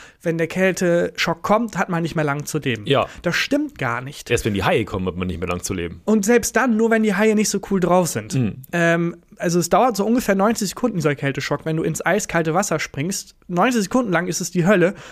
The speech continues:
Speaker 1: aber danach beruhigt sich dein Körper wieder und dann hast du mindestens eine Stunde Zeit, bis du erfrierst.
Speaker 2: Okay, das geht.
Speaker 1: Das geht total, aber ganz viele Menschen kriegen halt in diesen neunzig Sekunden so Panik,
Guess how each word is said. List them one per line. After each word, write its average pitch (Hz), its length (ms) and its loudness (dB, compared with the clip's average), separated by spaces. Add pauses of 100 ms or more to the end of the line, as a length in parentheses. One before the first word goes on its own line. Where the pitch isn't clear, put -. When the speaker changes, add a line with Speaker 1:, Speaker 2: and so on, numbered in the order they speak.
(120)
Speaker 1:
aber 175 120 -2
danach 185 280 0
beruhigt 180 360 0
sich 156 120 -4
dein 123 160 -2
Körper 123 340 -2
wieder 127 200 0
und 180 100 -2
dann 165 120 -2
hast 220 220 -2
du 196 160 -2 (240)
mindestens 202 560 2
eine 165 80 -2
Stunde 185 320 2
Zeit, 147 360 -2
bis - 160 -10
du - 80 -8
erfrierst. 127 500 -6
Speaker 2:
Okay, 113 260 0
das 113 160 -2
geht. 85 240 -8 (160)
Speaker 1:
Das 156 200 -4
geht 220 180 0
total, 190 400 0
aber 170 180 2
ganz 185 280 -2
viele 208 100 0
Menschen 196 300 0
kriegen 226 280 2
halt 165 140 0
in 208 80 0
diesen 202 160 2
neunzig 185 280 0
Sekunden 170 280 -4
so 185 160 4
Panik, 208 560 -2